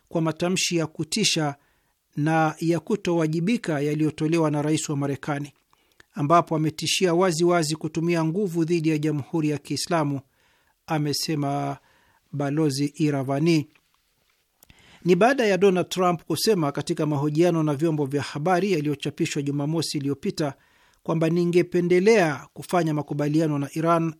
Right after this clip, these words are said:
badala ya kuishambulia. "Hawataki kufa.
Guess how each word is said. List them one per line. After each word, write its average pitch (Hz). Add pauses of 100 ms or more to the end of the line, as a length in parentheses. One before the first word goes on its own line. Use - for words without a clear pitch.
badala 156
ya 135
kuishambulia. 147 (480)
"Hawataki 170
kufa. 170